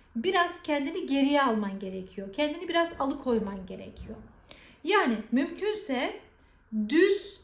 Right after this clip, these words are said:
hesap, çok böyle pratik zekayla ve neyse odur. Hani bir söz vardır ya, "Görüneni görmek lazım, belki o kadardır." diye. İşte o kadar. Çok fazla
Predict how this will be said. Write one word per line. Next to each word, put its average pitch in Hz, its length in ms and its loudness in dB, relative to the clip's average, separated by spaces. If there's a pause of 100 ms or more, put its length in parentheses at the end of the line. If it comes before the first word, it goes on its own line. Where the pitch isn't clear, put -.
(140)
hesap, 262 520 -4 (640)
çok 381 300 -2
böyle 226 300 -2
pratik 277 460 -4
zekayla 285 800 -4 (360)
ve 359 360 0 (160)
neyse 349 440 -2
odur. 254 320 -2 (100)
Hani 262 400 -2
bir 233 100 -6
söz 302 320 -2
vardır 330 320 0
ya, 262 160 0
"Görüneni 285 580 -2
görmek 254 500 -2
lazım, 226 400 -2
belki 294 300 -2
o - 140 -2
kadardır." 196 680 -6
diye. 190 240 -10 (520)
İşte 349 280 -2
o 370 100 0
kadar. 196 340 -6 (160)
Çok 370 220 -10
fazla 269 520 -2